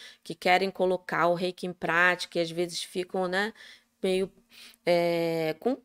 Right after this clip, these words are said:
às vezes é uma dúvida boba que paralisa a gente. Então,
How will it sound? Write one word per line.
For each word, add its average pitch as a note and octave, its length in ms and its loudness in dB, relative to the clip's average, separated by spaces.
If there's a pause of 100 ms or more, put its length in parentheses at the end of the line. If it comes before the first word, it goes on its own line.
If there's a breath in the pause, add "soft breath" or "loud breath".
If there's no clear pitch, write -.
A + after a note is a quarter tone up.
(600)
às D4 140 6
vezes D#4+ 380 -2
é C#4+ 100 6
uma D4+ 160 2
dúvida D#4+ 400 0
boba B3 560 6
que - 120 -4
paralisa F3+ 640 4
a E3+ 40 -2
gente. D#3+ 520 -6
Então, G#3+ 360 -2